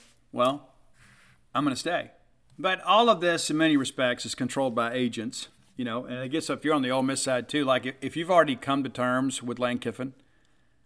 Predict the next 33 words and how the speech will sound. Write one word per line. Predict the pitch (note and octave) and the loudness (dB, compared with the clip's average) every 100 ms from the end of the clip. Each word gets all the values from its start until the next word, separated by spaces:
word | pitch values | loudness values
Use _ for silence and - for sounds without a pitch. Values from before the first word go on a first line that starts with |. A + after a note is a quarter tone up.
| _ _ _ _ | _ _ _ _
right, | - B2 B2 | -2 0 0
and | B2 | -2
everybody | B2 B2+ C3 B2+ B2+ B2+ | -2 0 2 2 2 -2
in | C3 | -2
the | C3 | -2
building | A#2 B2+ A#2+ A2 | 0 0 0 -2
knows, | A2 A2+ C#3 D#3+ - _ _ _ _ _ _ _ - | -2 -4 -4 -8 -12 _ _ _ _ _ _ _ -2
is | D#3 D#3+ | 0 2
it | D#3+ | -2
a | |
bad | C3 C3+ D3+ C#3 | 2 4 4 2
thing | D3 D3+ | 0 2
that | C#3+ - | 0 -4
you | |
kinda | B2+ C#3 C3 | -4 -2 0
leave | B2 C#3 | 0 0
it | B2 | 0
out | A#2+ C3 | 0 0
there | C3+ C#3 | -2 -6
'cause | A#2 | -6
you | A#2 | -8
see | - C#3+ | -4 -4
that | A#2+ A2 | -4 -6
they've, | A#2+ B2 - | -2 -4 -4
they've | A#2+ G#2 | -12 -8
really | B2 C3+ | -4 -4
gotten | A#2 B2+ B2 | 0 0 2
on | B2 | -2
the | A#2 G#2+ | -4 -6
N | A#2+ | -6
I | A#2+ | -4
L | A#2 B2 | -2 -2
thing? | B2+ B2+ C#3 | -2 -4 -6